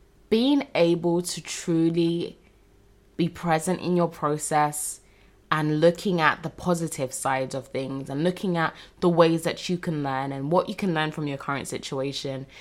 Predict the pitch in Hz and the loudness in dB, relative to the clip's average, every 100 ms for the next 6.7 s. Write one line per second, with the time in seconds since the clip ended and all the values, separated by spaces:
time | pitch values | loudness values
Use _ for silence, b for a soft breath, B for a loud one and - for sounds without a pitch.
0 | B B B 165 190 208 202 202 190 185 | B B B 4 4 4 0 2 4 8
1 | 175 147 - - - 165 151 139 151 135 | 8 6 0 -12 0 2 2 0 0 0
2 | - 131 139 143 - 131 - 139 139 - | -2 -6 -2 -4 -4 -6 -4 -6 -6 -10
3 | - 180 196 214 151 127 147 143 - 185 | -2 0 0 0 0 0 -2 -2 0 6
4 | 180 151 - 147 143 147 143 - 220 175 | 6 6 2 -2 -2 -2 -4 -4 0 0
5 | 143 156 - b b b 254 359 359 320 | -2 -8 -16 b b b 4 8 8 6
6 | 220 202 175 - - - | 4 0 -2 -4 -6 -6